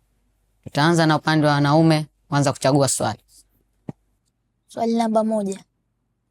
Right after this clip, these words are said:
Speaker 1: Na swala namba moja linasema, "Eleza maana ya hija kwa mujibu wa Uislamu." Eleza maana ya hija kwa mujibu wa Uislamu. Muhammad.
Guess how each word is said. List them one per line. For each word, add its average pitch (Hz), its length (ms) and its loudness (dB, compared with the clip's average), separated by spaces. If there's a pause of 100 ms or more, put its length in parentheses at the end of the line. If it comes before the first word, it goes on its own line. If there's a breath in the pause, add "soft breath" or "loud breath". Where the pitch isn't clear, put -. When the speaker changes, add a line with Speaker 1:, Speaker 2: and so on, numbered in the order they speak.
(760)
Speaker 1:
Na 139 80 0
swala 165 400 0
namba 156 240 2
moja 165 240 2
linasema, 151 540 0 (400)
"Eleza 175 480 2
maana 170 280 2
ya 156 100 2
hija 180 460 2 (100)
kwa 143 120 0
mujibu 165 420 4
wa 143 80 4
Uislamu." 135 480 0 (540)
Eleza 160 480 2 (120)
maana 156 320 2
ya 151 100 2
hija 185 400 2 (240)
kwa 143 120 0
mujibu 180 540 4
wa 139 140 2
Uislamu. 131 440 0 (4000)
Muhammad. 139 420 -2